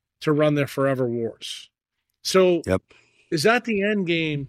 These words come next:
Speaker 1: or the monopoly game that Uncle Jack sees through this whole thing? Yeah, I just laid the cards out on the table. This is the reason why every city in the United States, most profitable business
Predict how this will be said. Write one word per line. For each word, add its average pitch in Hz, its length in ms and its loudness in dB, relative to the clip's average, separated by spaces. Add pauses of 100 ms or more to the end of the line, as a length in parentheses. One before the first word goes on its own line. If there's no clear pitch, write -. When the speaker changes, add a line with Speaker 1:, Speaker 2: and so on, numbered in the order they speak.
(160)
Speaker 1:
or 147 140 -2
the 143 80 -4
monopoly 156 540 -2
game 147 260 -6
that 143 140 0
Uncle 147 280 -8
Jack 185 320 -4
sees 208 560 -6 (480)
through 196 180 4
this 185 180 2
whole 196 180 2
thing? 196 260 -2
Yeah, 180 160 2
I 139 80 0
just 185 320 -6 (120)
laid 185 240 2
the 160 80 -6
cards 175 400 -4
out 156 180 0
on 139 140 -2
the 127 80 -6
table. 151 500 0 (420)
This 170 200 0
is 165 100 -6
the 165 100 -2
reason 165 300 4
why 156 240 -2
every 165 340 0
city 170 640 0
in 156 520 -4 (120)
the 147 80 -2
United 156 340 0
States, 135 420 -4
most 143 300 -6
profitable 170 840 -4 (560)
business 151 640 0